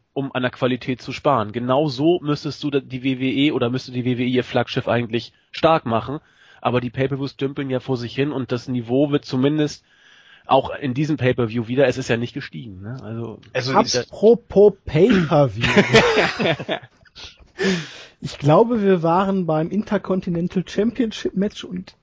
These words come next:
Speaker 3: ich hatte mal so in den Raum geworfen, dass ich eure Tendenzen bezüglich des Siegers gerne mal erfahren würde.
Speaker 1: Schwer, schwer, schwer. Ich sag mal, ich sag Cesaro.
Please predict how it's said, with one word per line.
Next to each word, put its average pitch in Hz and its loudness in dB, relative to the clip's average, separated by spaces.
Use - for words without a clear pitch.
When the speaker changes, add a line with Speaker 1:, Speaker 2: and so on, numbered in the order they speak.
Speaker 3:
ich - -8
hatte 233 0
mal 220 2
so 185 0
in 180 -2
den 156 4
Raum 175 0
geworfen, 196 0
dass 180 -2
ich 165 -4
eure 190 2
Tendenzen 175 0
bezüglich 170 -4
des 127 0
Siegers 147 2
gerne 117 -6
mal 104 -4
erfahren 110 -8
würde. 90 -8
Speaker 1:
Schwer, 104 -10
schwer, 113 -10
schwer. 110 -8
Ich - -18
sag 117 -4
mal, 110 -2
ich 139 -6
sag 120 0
Cesaro. 101 -6